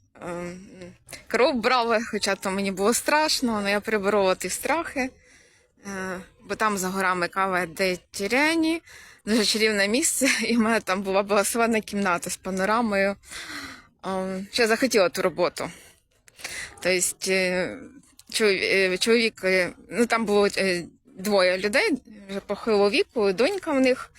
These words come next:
е, працююча, ну, їй потребувало, да, підтримки батьків, якби,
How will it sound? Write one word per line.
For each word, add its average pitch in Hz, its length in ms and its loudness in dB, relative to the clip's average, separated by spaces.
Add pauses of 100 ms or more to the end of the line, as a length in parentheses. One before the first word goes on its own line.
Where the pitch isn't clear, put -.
(540)
е, 185 40 -10
працююча, 277 760 2
ну, 240 320 4
їй 214 160 2
потребувало, 208 680 2
да, 185 120 0
підтримки 190 520 -4
батьків, 262 480 0
якби, 202 580 2